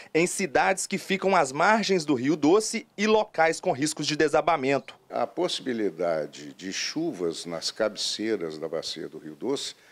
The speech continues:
Speaker 2: porque a enchente daqui é consequência disso, né? É, são chuvas que vão ficar um pouco acima da média, pelo menos é que a previsão climática nos mostra para o mês de dezembro,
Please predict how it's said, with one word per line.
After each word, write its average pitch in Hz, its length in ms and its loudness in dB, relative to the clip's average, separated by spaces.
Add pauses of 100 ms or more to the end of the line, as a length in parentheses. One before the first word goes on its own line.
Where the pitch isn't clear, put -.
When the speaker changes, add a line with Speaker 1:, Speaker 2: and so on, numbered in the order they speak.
(160)
Speaker 2:
porque - 160 -4
a 104 60 4
enchente 123 580 -2
daqui 85 300 -8
é 85 100 -6
consequência 82 840 -6
disso, - 580 -8
né? 82 180 -10 (760)
É, 104 480 2
são 156 580 -2
chuvas 160 580 0
que 160 220 -2
vão 165 180 -2
ficar 139 280 -2
um 143 120 0
pouco 202 400 0
acima 165 440 -2
da 165 120 2
média, 85 440 -2
pelo 101 200 -4
menos 110 280 -4
é 127 80 -2
que - 120 -2
a 127 60 2
previsão 113 480 -2
climática 98 560 -4
nos 113 260 -2
mostra 92 460 -4
para 123 300 -2
o 101 40 -6
mês 92 240 -2
de 113 120 -8
dezembro, 85 640 -6